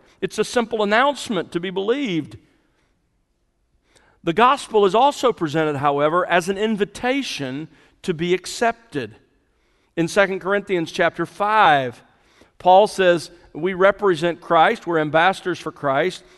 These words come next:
and we beg you to be reconciled to God." It's a, it's a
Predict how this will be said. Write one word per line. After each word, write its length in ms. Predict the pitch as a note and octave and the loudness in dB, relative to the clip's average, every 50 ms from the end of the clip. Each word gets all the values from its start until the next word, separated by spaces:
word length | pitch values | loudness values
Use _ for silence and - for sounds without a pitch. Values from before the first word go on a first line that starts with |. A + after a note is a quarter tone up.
| _ _ _ _ - | _ _ _ _ -2
and 320 | E3+ F3+ F#3 F#3 F#3 F3 - _ _ _ _ _ _ _ _ _ | 0 0 0 0 -2 -6 -12 _ _ _ _ _ _ _ _ _
we 240 | - D3 E3 G#3 G#3 | -6 -2 0 0 0
beg 720 | F3 C#3 A#2 - - _ - G3 A3+ C4+ D#4 D#4+ B3 G3 D#3 | -2 -4 -10 -18 -14 _ 2 2 4 6 4 4 2 0 -6
you 400 | D#3 E3 D#3+ C#3+ B2 A2 G#2 G2+ - _ _ _ _ _ _ _ _ _ | -4 -4 -2 -2 -4 -6 -12 -18 -20 _ _ _ _ _ _ _ _ _
to 120 | - - D#3+ | -10 -8 -4
be 140 | D3 E3 D#3 | -4 -4 -2
reconciled 760 | D3+ E3 E3+ D#3+ - D#3 D3+ - - D3+ C#3+ C#3 C3+ B2+ | 0 0 -2 0 -2 -6 -8 -6 -2 0 0 0 0 -2
to 60 | C3+ B2 | -6 -8
God." 400 | B2+ C3 B2+ A#2 G#2+ G2 F2 - _ _ _ _ _ _ _ _ _ _ _ _ _ _ _ _ _ _ _ _ _ _ _ _ _ _ _ _ _ _ _ _ _ _ _ _ _ | -8 -6 -6 -6 -6 -8 -10 -14 _ _ _ _ _ _ _ _ _ _ _ _ _ _ _ _ _ _ _ _ _ _ _ _ _ _ _ _ _ _ _ _ _ _ _ _ _
It's 180 | D#3+ D#3 - - | -12 -10 -6 -8
a, 160 | A3 - G3 | -6 -4 -4
it's 160 | F#3+ - - | -4 -2 -2
a 160 | G3 F#3 E3 | -2 -2 -4